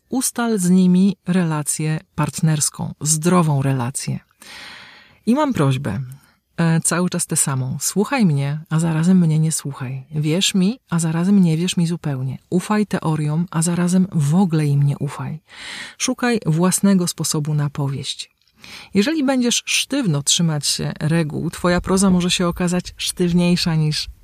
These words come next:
same reguły. Szukaj własnego głosu. Zawsze. I to jest najlepsza część tej roboty.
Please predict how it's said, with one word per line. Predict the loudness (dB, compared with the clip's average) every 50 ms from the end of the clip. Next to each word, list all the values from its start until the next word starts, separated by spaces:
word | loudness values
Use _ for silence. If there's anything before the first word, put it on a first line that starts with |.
| -20 _ -4
same | -2 0 2 0 0
reguły. | 0 -2 -2 -4 -4 -4 -4 -6 -8 -8 -4 -2 -2 -2 -2 -6 -8 -10 -10 -12 -10 -6
Szukaj | -6 -4 0 2 4 4
własnego | 4 4 2 2 2 2 4 2 2
głosu. | 0 0 -2 0 0 0 0 0 -2 -4 -6 -4 -2
Zawsze. | 0 2 2 2 2 0 -2 -4 -6 -6 -6 -8 -8 -12 -8 -6
I | -6
to | -4 -2 0 0 2
jest | 0 0 0
najlepsza | 0 2 2 2 0 -2 -2 -4 -2 -2 0 -2 -2 -2
część | -4 -2 0 0 0 -2 -2 -2
tej | 0 0 2 2
roboty. | 2 2 0 0 -2 -4 -6 -8 -8 -8